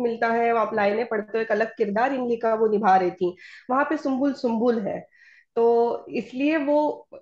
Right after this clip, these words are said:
मन से उनको ऐसे लगता होगा कि, अ, मैं छोटी हूँ, मुझसे चीजें share करनी चाहिए, और हर किसी, हर किसी को लगता है कि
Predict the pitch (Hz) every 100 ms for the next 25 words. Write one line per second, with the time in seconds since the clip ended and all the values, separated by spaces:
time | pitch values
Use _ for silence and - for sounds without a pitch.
0 | - _ - 233 247 233 294 277 254 285
1 | 269 269 233 - 240 240 214 233 277 262
2 | 254 254 - - - _ 220 208 220 220
3 | 247 240 262 247 240 240 226 240 233 220
4 | 233 240 226 226 214 226 226 220 247 285
5 | 277 285 359 381 359 269 247 302 302 294
6 | 302 269 - 233 233 233 254 240